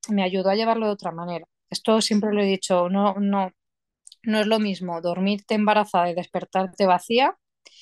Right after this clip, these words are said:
que vivir todo el proceso, aunque sea doloroso, y ser muy consciente de lo que está ocurriendo,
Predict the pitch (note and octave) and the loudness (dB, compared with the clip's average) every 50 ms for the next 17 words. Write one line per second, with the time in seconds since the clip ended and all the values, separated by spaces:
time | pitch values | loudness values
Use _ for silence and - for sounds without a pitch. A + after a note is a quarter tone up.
0 | - - - - - _ - - G#3 F#3+ F#3+ F#3 F#3+ G3+ G3+ G3 - A3+ G#3+ G#3+ | -20 -20 -20 -20 -20 _ -2 0 0 2 2 2 2 2 2 2 2 0 2 2
1 | G#3 - G3+ G3 - - G#3 G3 - B3+ B3+ - G#3 G3 F#3+ - F#3+ F3+ - - | 0 0 -2 -4 -2 -2 -8 -8 -4 -4 -4 -2 -2 -4 -2 -2 -2 -2 0 2
2 | G3+ G3+ G#3 G#3 G3+ G3+ G3 G3 G#3 A3 - - C4+ B3+ - - G#3+ G3 G#3 G#3+ | 2 2 4 4 4 2 4 2 2 -2 -2 -4 -6 -6 -6 -6 -4 -4 -2 -2
3 | A3 G#3 G#3+ G#3 G3+ - - G#3+ G#3+ A3 G#3 B3 B3 A#3+ A3 G3+ - F#3+ - - | -2 -4 -6 -8 -8 -6 -4 -2 -2 -2 0 2 0 0 0 -2 -6 -6 -6 -4
4 | F#3+ F3+ - _ F#3+ - F3 E3 D#3+ D#3+ D#3+ _ | -4 -6 -6 _ -20 -16 -12 -12 -12 -12 _ _